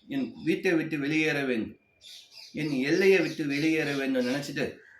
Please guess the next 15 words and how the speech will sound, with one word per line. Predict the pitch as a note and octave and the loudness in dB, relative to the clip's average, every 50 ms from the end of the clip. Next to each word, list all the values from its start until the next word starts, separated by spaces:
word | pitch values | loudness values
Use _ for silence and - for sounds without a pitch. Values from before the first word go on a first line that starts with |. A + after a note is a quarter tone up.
| _ - | _ -6
"ஓ | A2+ C3 D3 E3+ F#3 F#3+ | 0 4 6 8 8 8
நம | F3+ E3 D#3 D3+ | 6 6 4 2
சிவாய, | C#3+ - - C#3 C3+ C3+ C3+ A#2+ B2+ | 0 0 -2 0 2 4 4 4 4
ஓ | B2 A#2 B2+ C#3+ D#3+ E3 E3+ | 4 4 4 6 6 6 6
நம | D#3+ D3 D3 C#3 | 6 2 0 -2
சிவாய, | - - C#3 C3+ C3 C3+ C3 B2+ | -4 -4 -4 0 2 2 4 6
ஓ | B2+ A#2+ A#2+ C3+ D3+ D#3 | 4 4 4 2 -2 -2
நம | D3 C#3+ C#3+ C#3 | -2 0 0 0
சிவாயங்கிற | B2+ - C3 C3 C3 C3 C3 C3 B2+ A#2+ A#2+ A2+ | -2 -2 -2 0 2 2 2 2 2 2 0 0
மந்திரத்தை | B2 B2+ C3+ C#3 C#3+ C3+ B2 - - G2+ - - - _ _ - | 0 0 0 0 0 0 0 -2 -4 -6 -6 -8 -14 _ _ -4
ஒரு | - C3+ B2+ | 0 2 4
அஞ்சு | A#2 C3 - F3+ E3+ E3+ E3 | 4 4 2 2 2 0 0
முறை | D#3 D#3 D#3 D#3 | 0 0 -2 -4
சொல்லுங்க." | - - - - - - - - - - _ _ _ _ _ _ _ _ _ _ - - - _ _ _ _ _ _ _ _ _ _ _ _ - - _ _ _ _ _ _ _ _ - | -4 -6 -8 -10 -12 -14 -16 -20 -20 -20 _ _ _ _ _ _ _ _ _ _ -20 -20 -20 _ _ _ _ _ _ _ _ _ _ _ _ -20 -20 _ _ _ _ _ _ _ _ -2
அவ்வளவுதான். | A#2 C#3 D#3 E3+ E3 E3 - - | 0 4 4 6 6 4 2 0